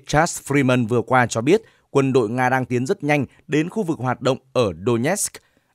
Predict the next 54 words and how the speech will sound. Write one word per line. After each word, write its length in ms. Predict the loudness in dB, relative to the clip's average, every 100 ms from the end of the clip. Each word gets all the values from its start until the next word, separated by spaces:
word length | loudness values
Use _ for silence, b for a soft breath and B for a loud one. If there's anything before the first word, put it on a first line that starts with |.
| _
Ông 140 | 0 2
này 120 | 2
nhấn 160 | 0
mạnh, 180 | 0 -4 -6 _ _
nếu 160 | -2 2
bạn 240 | 2 2
nhìn 180 | 0 0
vào 180 | 2 0
những 220 | -2 -4
gì 140 | -4
đang 180 | -2 -2
diễn 200 | -2 -2
ra 200 | 0 0 -2
trên 160 | -4
thực 160 | -4 -2
tế 240 | 0 0 0
ở 140 | -2
khu 180 | 0 -4
vực 140 | -4 0
Donetsk, 540 | 0 2 0 0 -6 -14 b b 2
bạn 240 | 4 4
sẽ 140 | -2
thấy 160 | -2 0
rằng 200 | 0 -2 b b 0
người 240 | 2 2
Nga 220 | 2 0
đang 160 | 2 0
tiến 260 | 0 -2 0
với 160 | 0
tốc 200 | 0 0
độ 200 | 2 0 2
chưa 120 | 0
từng 160 | 0 0
thấy. 260 | 2 0 -4 _ _ _ _ -4
Vị 240 | 0 0 0
chuyên 200 | -2 2
gia 140 | 2
Mỹ 200 | 2 0 0
tuyên 140 | 0 4
bố 200 | 2 4
về 160 | 0
chiến 200 | 0 -4
sự 220 | -2 -2 -2
Ukraine 480 | -4 -2 0 2 2
rằng 200 | 2 -2 -4 B B
điều 180 | 2 2
này 200 | 2 0
chưa 180 | 0 2
bao 160 | 2
giờ 220 | 4 0
xảy 240 | 0 -4 -4
ra 240 | -2 -2
trước 200 | 0 0
đây. 200 | 2 2